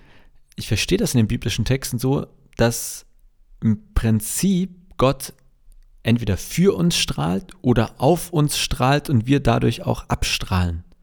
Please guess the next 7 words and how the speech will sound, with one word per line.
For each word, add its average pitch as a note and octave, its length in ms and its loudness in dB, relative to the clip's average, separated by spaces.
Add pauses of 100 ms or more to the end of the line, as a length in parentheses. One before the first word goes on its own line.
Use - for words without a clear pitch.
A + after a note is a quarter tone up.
(480)
Bedeutet C3 480 2
nicht A#2+ 400 0
wir F3 200 4
leuchten, A2+ 600 0
sondern A2+ 440 2
Gott - 360 2
leuchtet. - 600 -2